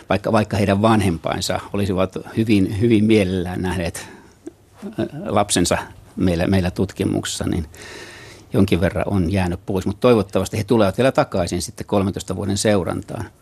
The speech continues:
Ja tietenkin me tullaan julkaisemaan näitä tuloksia vielä vähintään kaksikymmentä vuotta, että meillä on neljätoista väitöskirjatyöntekijää, jotka päivittäin tekevät tuolla töitä, ja usko-, uskomme siihen, että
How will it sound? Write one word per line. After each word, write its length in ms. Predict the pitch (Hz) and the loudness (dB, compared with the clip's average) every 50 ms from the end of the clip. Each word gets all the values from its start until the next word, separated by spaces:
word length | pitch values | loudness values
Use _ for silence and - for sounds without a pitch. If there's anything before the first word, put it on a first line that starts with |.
| _ - - - - - - - - - - - - | _ -20 -20 -20 -20 -20 -18 -16 -16 -16 -12 -4 -2
Ja 140 | 92 87 | -2 -2
tietenkin 420 | - - 110 107 - 104 90 87 87 | 0 2 2 2 4 2 2 2 0
me 80 | 95 | -2
tullaan 380 | 90 - 101 95 92 90 90 90 | 0 2 2 2 4 4 2 4
julkaisemaan 580 | 95 98 90 - 87 - - 85 85 85 85 82 | 2 2 0 -2 -4 -6 -4 -2 -2 -2 0 -2
näitä 180 | 85 85 90 | -2 -4 -4
tuloksia 600 | - - 101 95 87 85 - - - 85 82 87 | -4 -2 0 0 0 -2 -2 -4 -4 -2 -2 0
vielä 260 | 82 87 85 85 90 - - - - - - - - - - - | 0 0 0 0 -2 -4 -6 -12 -20 -20 -20 -20 -20 -18 -6 -2
vähintään 360 | 95 - 98 - - 101 101 | -2 -2 0 0 0 0 2
kaksikymmentä 560 | 101 98 95 - - 80 - - - - - - | 0 0 -2 -2 -4 -4 -4 -4 -4 -4 -4 -2
vuotta, 340 | - - - - - - | -2 -4 -4 -2 0 0
että 220 | - - - - - - - - - - - - - - - - - - - - - - | 0 0 -2 -6 -6 -6 -6 -16 -20 -20 -18 -18 -18 -18 -20 -20 -20 -20 -20 -20 -12 -8
meillä 200 | - - 80 92 | -4 0 2 2
on 80 | 101 98 | 4 4
neljätoista 460 | 101 95 90 87 92 92 - - 87 | 4 2 2 0 -2 -2 -2 0 2
väitöskirjatyöntekijää, 1200 | 98 92 82 87 85 - - 92 92 87 85 - - 87 85 87 - 85 - - - 90 73 - 76 | 2 0 0 0 -4 -2 -2 -2 0 0 -2 0 0 0 0 0 -4 -6 -6 -2 -2 -2 -2 -2 -4
jotka 260 | 76 - - - 101 | -6 -8 -8 -10 -4
päivittäin 540 | - 101 90 85 82 82 - - 92 95 98 | 0 2 2 2 0 -4 -2 -2 -2 -2 -2
tekevät 400 | 110 95 - 80 80 95 - - | -4 -4 -2 -2 -2 -2 -4 -6
tuolla 200 | - - - - | -6 -4 -4 -4
töitä, 320 | - - 85 82 - - | -2 -2 -2 -2 0 -2
ja 120 | 95 98 - - - - - - - - - - - | -2 -2 -4 -6 -14 -20 -20 -20 -20 -20 -20 -12 -6
usko-, 280 | - - - - - - | -4 -4 -4 -4 -6 -2
uskomme 400 | - 101 95 - - 113 117 127 | -2 -2 -2 0 2 2 2 4
siihen, 280 | 120 135 135 117 113 107 | 4 4 4 4 4 4
että 320 | 101 104 - 117 107 98 | 2 2 2 2 2 2